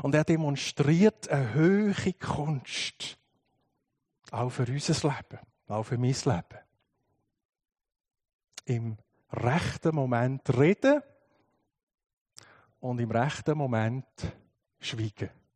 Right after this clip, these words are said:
Was ist schwieriger? Also bei mir ist es klar.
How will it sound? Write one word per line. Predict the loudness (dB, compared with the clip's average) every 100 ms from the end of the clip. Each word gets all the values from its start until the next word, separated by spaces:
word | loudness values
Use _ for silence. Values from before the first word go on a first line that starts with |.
| _ _ _ _ _ _ _
Was | -8
ist | -8
schwieriger? | -4 -4 -2 -4 -10 -14 _ _ _ _ _ _ _ _ _ _ _ _ _ _ _ _ -12
Also | -10 -10
bei | -8 -2
mir | 0 0
ist | -2
es | -6 -4
klar. | -2 -2 -2